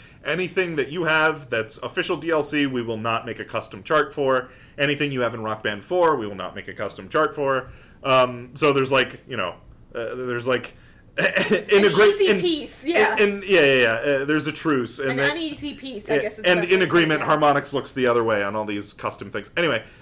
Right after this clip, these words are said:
Speaker 1: um, also, there is, uh, you can get an adapter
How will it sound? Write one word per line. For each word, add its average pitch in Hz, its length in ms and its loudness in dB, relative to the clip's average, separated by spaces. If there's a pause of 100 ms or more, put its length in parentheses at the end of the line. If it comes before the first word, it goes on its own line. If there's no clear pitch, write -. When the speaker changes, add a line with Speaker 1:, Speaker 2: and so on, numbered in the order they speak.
(140)
Speaker 1:
um, 139 380 -2 (960)
also, 196 580 2 (120)
there 143 360 4
is, 131 600 2
uh, 104 400 0 (440)
you 139 80 -10
can 139 160 -8
get 143 220 0
an 120 100 -8
adapter 120 680 -4